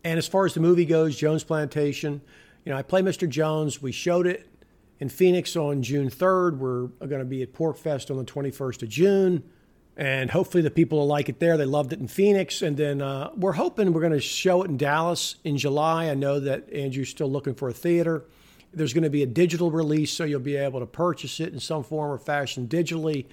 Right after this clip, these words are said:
sometime, probably coming up in the next, you know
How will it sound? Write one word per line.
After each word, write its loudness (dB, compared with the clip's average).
sometime, 0
probably 0
coming -2
up -4
in -4
the -2
next, -6
you -2
know -6